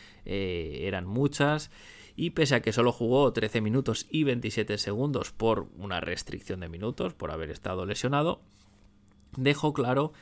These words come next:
lo que puede aportar, que no es poco, a este equipo. Hustle, entrega y sobre todo defensa. Eh, Gary Payton dejó claro que lo que ya sabíamos, pero también dejó muestras patentes en estos pocos minutos,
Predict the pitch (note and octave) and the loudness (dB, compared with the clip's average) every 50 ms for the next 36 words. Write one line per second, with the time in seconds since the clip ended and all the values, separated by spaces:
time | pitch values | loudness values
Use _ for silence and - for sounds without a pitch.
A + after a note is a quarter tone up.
0 | - - - - - - - A#2+ A#2 G#2+ - - G#2 - - A#2 A2+ A2+ A#2 G#2+ | -20 -20 -20 -20 -10 -2 2 4 4 4 2 0 -4 0 2 4 4 4 4 2
1 | G#2 - G#2 G2+ - - A2 G#2+ G#2+ A2+ B2 C3+ - - - - - - - _ | 2 2 0 0 2 4 6 6 6 6 4 0 -4 -8 -18 -20 -20 -20 -20 _
2 | - - - C3+ D3+ C#3+ - - G#2+ G#2 - - A2+ B2 A#2+ - - - F2 E2+ | 0 2 4 4 2 0 2 2 2 2 2 0 -2 -4 -6 -10 -10 -6 -6 -6
3 | E2 - - - - - - - - - - - - _ _ _ - - - - | -6 -6 -10 -12 -14 -16 -18 -18 -18 -20 -20 -20 -20 _ _ _ -20 -20 -20 -20
4 | - - - - - - - - _ _ - - - B2+ C3 - - D#3+ D#3+ D#3+ | -20 -20 -20 -20 -20 -20 -20 -20 _ _ 0 4 6 6 6 6 4 2 2 2
5 | D#3+ D#3+ D3+ - - - - - - - - - - - C#3 D#3 D#3+ D#3 D#3+ D#3+ | 0 -2 -6 -10 -14 -16 -14 -12 -12 -12 -8 -2 2 4 4 4 4 2 2 0
6 | D#3+ E3 E3 - - - - - - - A#2 - - B2 A2+ A#2 A#2+ A#2+ - D#3+ | -2 -2 -6 -8 -14 -20 -20 -10 -6 -6 -4 0 0 2 2 2 2 2 2 2
7 | D#3+ D3+ B2+ A2 - - G2 D#2+ - - - - - - - D2 F2 E2+ D#2+ D#2+ | 4 4 4 2 0 -2 -6 -8 -8 -10 -10 -12 -14 -14 -10 -8 -6 -6 -4 -4
8 | D2+ D#2+ E2+ G#2+ A2 A2 G#2+ G#2 B2 B2 C3 C3 C#3 C#3+ D3 C#3+ C3 B2 - - | -4 -4 -2 0 2 2 2 4 4 4 4 4 2 2 0 0 -2 -4 -6 -8
9 | D#2 D#2+ D2+ D2 C#2+ - - - - G2 - - A#2 C3 C#3+ D3+ D3 C3+ - G2 | -10 -10 -10 -6 -6 -6 -6 -4 -6 -4 -2 2 2 4 4 2 0 -2 -2 -2
10 | E2 D#2+ D#2+ D#2 D2+ D2 D2 D2 D#2 D#2+ - A2+ C3+ D#3+ - A#2 A2 A#2+ B2 A#2+ | -2 -2 -2 -2 -4 -6 -6 -6 -6 -4 -2 0 0 2 2 2 2 4 4 2
11 | A#2+ B2 C#3 D3 - - - - - E2+ - G#2 F#2 F#2+ G2+ G#2 G2 G2 - - | 2 0 -4 -6 -6 -8 -6 -6 -6 -6 -8 -8 -8 -8 -8 -8 -8 -8 -8 -6
12 | - G2 F#2+ F#2+ G2 G2+ G#2 - - - - G#2+ - - - F#2+ - G#2 G#2 G2+ | -6 -6 -4 -4 -4 -4 -4 -4 -4 -6 -6 -6 -6 -6 -8 -4 -4 -4 -4 -4
13 | - G2 - - F#2+ G2 G2+ - - G2+ - - G#2+ G2 G#2 G#2 A2+ A#2 A2+ A#2+ | -4 -6 -8 -8 -8 -10 -8 -8 -10 -12 -8 -8 -6 -4 -4 -4 -2 -2 -2 0
14 | C3 C3+ C#3 D#3 - | 0 0 0 -2 -2